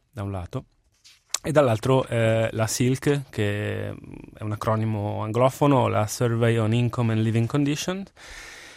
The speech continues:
che è un'indagine, eh, diffusa a livello europeo, promossa da Eurostat, ma svolta anche in Svizzera sulla base,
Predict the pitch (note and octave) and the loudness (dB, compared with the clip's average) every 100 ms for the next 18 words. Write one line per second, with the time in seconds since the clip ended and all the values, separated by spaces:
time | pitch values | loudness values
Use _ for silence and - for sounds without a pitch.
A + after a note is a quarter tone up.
0 | - - B2+ B2 B2 A#2+ B2+ A#2 A#2 A2+ | -18 0 2 4 4 4 4 4 4 4
1 | A2+ A2 - A2+ A2 A2 G#2+ G#2+ G#2+ A2 | 2 -2 -4 -6 -4 -2 -4 -4 -6 -6
2 | A#2 A#2 C3+ A#2+ A#2 A2 A#2 A#2 B2 C#3 | -6 -2 0 4 4 4 4 4 2 4
3 | D3+ E3+ A2+ A2 G#2+ A#2 A2+ A2 A2 C3 | 4 4 2 -2 -2 -4 0 0 0 -2
4 | - F3 A2+ G#2+ A2 G#2+ A2+ A2+ B2+ C3 | -2 0 0 0 0 0 -2 0 0 0
5 | B2 A#2 D#3 C#3+ - A2 G#2+ G#2 G2+ G#2+ | 0 -2 -2 -2 -2 -4 0 0 -2 -4
6 | G#2 | -6